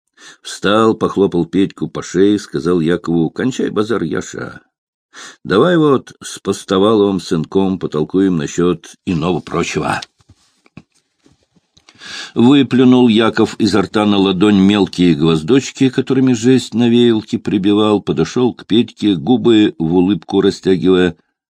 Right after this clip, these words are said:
"Здорово, <laughs> красненький!" "Здравствуй, Яков Александрович. Ну как,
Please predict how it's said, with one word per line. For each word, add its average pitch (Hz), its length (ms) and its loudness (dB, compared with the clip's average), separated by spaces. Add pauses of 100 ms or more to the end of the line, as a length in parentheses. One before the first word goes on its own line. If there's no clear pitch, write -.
(220)
"Здорово, 101 880 -2 (220)
<laughs> - 560 -14
красненький!" - 1040 -12 (800)
"Здравствуй, 92 800 -6 (100)
Яков 80 420 -6
Александрович. 76 640 -8 (580)
Ну 82 200 -6
как, 82 360 -6